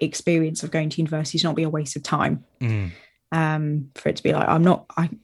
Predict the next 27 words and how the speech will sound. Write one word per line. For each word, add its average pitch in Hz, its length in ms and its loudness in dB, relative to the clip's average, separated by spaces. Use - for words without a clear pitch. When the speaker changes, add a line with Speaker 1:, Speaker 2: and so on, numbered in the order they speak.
Speaker 1:
I 180 80 4
didn't 156 180 0
go - 80 2
f-, 160 200 -2
through 160 280 6
all 156 160 4
of 156 100 0
that 156 240 2
just - 300 -2
to 165 60 0
get - 200 0
to - 80 2
the 160 60 4
other 156 100 0
side 156 260 0
and 156 100 0
go, 151 220 0
"Meh, 202 280 6
I 175 60 -2
don't 160 160 0
need 165 160 2
my 151 120 0
degree." 160 480 0
Speaker 2:
Right, 104 400 2
yeah, 98 260 0
yeah. 175 360 2
Speaker 1:
Um, 165 320 0